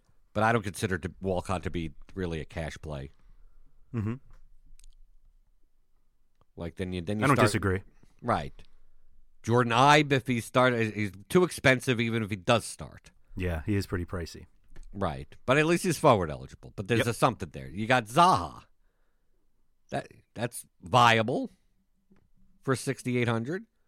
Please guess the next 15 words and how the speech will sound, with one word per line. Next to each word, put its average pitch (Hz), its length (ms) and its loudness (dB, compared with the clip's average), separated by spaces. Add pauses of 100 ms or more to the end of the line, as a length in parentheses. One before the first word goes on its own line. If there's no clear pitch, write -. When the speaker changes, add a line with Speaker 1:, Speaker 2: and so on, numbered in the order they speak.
(280)
Speaker 1:
You'd 120 120 -4
rather 131 340 8
probably 123 380 2
take 113 240 -4
Townsend 113 460 -4
for 107 80 -6
sixty-six - 600 -8
hundred. 80 300 -8
Speaker 2:
I 113 80 4
would, 107 160 4
I 110 140 4
would 98 120 2
rather 87 260 -4
play - 160 -12
Townsend. 71 360 -16